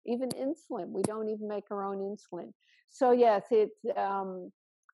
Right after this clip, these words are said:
we do have to just, you know, r-, reel back. You know, you don't have to become a, an,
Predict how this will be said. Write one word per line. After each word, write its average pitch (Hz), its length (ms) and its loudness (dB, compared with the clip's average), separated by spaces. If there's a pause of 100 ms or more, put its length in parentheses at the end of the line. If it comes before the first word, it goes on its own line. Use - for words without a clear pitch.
(640)
we 240 260 2
do 262 280 4
have 240 400 0
to 196 100 -4
just, 196 380 -6
you 214 200 0
know, 180 160 -6 (240)
r-, 208 160 -6 (840)
reel 254 320 6
back. 196 540 4 (300)
You 202 200 -4
know, 185 80 0
you 185 180 0
don't 208 300 -2
have 220 260 -6
to 214 100 0
become 190 520 -6
a, 170 180 -8 (120)
an, 220 320 -10